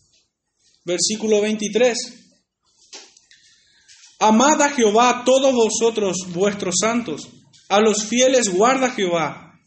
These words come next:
y paga abundantemente al que procede con soberbia". Caín recibió la justa retribución,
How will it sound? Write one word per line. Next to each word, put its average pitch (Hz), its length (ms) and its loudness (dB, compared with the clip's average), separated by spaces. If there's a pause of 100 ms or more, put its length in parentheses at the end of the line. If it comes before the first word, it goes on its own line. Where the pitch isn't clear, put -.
(140)
y - 280 -6
paga 254 320 2
abundantemente 233 1120 -2
al 190 160 -2
que 185 140 -6
procede 165 720 -6
con 151 200 -12
soberbia". 123 560 -12 (320)
Caín 214 380 -2
recibió 185 640 -6 (420)
la 190 160 0
justa 233 420 -4
retribución, 190 880 -4